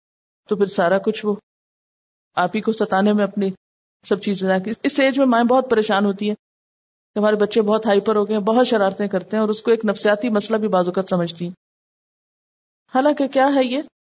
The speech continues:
وہ اپنی فطرت سے مجبور ہے، ابھی نہ سمجھ۔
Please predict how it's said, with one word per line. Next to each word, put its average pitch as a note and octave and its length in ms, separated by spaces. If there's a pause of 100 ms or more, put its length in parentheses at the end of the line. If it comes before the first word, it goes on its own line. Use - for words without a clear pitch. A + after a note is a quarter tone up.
(400)
وہ C4 140
اپنی C4+ 220
فطرت C#4 300
سے C4+ 120
مجبور D3+ 360
ہے، D3+ 160 (500)
ابھی G#3+ 160
نہ G3+ 200
سمجھ۔ E3+ 360